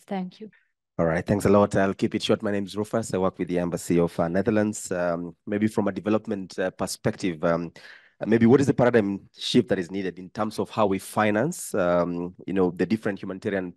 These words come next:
Speaker 2: or development programs in the refugee camps? Uh, and I'm thinking here particularly from more in terms of, like, the shelter, because when you talk about sh-, uh, heat, if you go across many of the refugee camps or I D P camps across the world,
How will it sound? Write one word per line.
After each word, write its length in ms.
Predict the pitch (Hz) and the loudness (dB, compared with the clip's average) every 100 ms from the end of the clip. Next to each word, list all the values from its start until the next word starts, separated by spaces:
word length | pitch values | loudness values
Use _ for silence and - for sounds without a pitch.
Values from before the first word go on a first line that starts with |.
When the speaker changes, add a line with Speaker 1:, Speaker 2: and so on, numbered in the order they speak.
| - | -10
Speaker 2:
or 140 | 87 | -8
development 480 | 90 92 101 95 87 | -6 -2 -2 -2 -6
programs 440 | - 104 95 87 95 | 0 2 2 -2 -4
in 80 | |
the 80 | 90 | -6
refugee 340 | 87 95 85 110 | -6 -6 -4 -2
camps? 400 | - 156 - - - - - - | -2 -6 -8 -16 -18 -18 -18 -4
Uh, 220 | 87 90 - | 2 2 2
and 100 | 95 | 0
I'm 60 | |
thinking 260 | 95 107 117 | -2 -2 0
here 180 | - 110 | 2 0
particularly 520 | 101 110 107 101 98 | 0 0 2 2 2
from 380 | - 98 95 95 | -2 0 0 0
more 420 | 98 107 104 95 - | 0 2 2 0 -6
in 140 | 104 | -6
terms 200 | 113 113 | -4 -4
of, 120 | 120 | -6
like, 140 | 107 - | -6 -4
the 100 | 95 | -6
shelter, 440 | - 95 - 78 - | -6 -6 -6 -10 -12
because 260 | - 101 92 | -8 -4 -2
when 80 | 95 | 0
you 40 | |
talk 120 | 107 | 0
about 220 | - 98 - | 2 0 -2
sh-, 140 | - | -4
uh, 120 | - 98 | -4 -2
heat, 360 | 120 110 - | 2 2 0
if 120 | 95 | -6
you 60 | 92 | -4
go 160 | 92 104 | 0 0
across 360 | - 104 - | 2 -2 0
many 240 | 101 101 95 | -2 0 0
of 120 | - | 2
the 100 | 92 | 0
refugee 320 | - 92 113 | 0 0 0
camps 360 | - 113 107 104 | 0 0 -2 -4
or 120 | 95 | -6
I 80 | 92 | -6
D 100 | 90 | -6
P 160 | 110 | -8
camps 280 | 101 101 95 | -4 -6 -6
across 260 | 95 101 95 | -8 -6 -4
the 100 | 87 | -2
world, 380 | 98 101 95 | 2 2 0